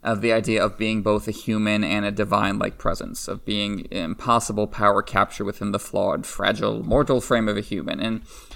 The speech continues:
you know, Man of Steel is, is in love with that idea, maybe too in love with that idea, and kind of explicates it over and over and over again. But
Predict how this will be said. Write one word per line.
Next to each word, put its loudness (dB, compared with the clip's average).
you -2
know, 2
Man 6
of 4
Steel 2
is, 0
is 0
in 2
love 8
with 4
that 6
idea, 6
maybe 2
too 6
in 8
love 8
with 4
that 6
idea, 6
and -2
kind -2
of -2
explicates 0
it 0
over 4
and 4
over 4
and 0
over 8
again. 8
But 6